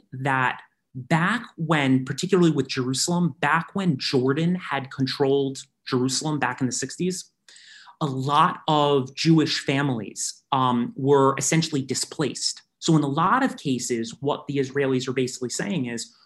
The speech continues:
"Well, because, um, our people were displaced, we have a right back to those neighborhoods."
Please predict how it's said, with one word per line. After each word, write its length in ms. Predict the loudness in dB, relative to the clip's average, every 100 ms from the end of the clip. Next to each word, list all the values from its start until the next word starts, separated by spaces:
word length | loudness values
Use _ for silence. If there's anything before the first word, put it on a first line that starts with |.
| _
"Well, 440 | 0 4 4 4
because, 840 | 0 -4 -6 0 4 6 4 2 -4 -2
um, 380 | 2 2 2 0
our 220 | 2 4 4
people 320 | 0 -4 -2
were 160 | -2
displaced, 680 | -2 -4 -4 0 0 0 -6 -14 _ _ 0
we 180 | 4
have 220 | 4 2 -2
a 60 |
right 380 | 0 0 0 -2 -12 0
back 280 | 2 2 0
to 100 | -6
those 220 | -4 0
neighborhoods." 640 | 2 2 -2 -8 -8 -8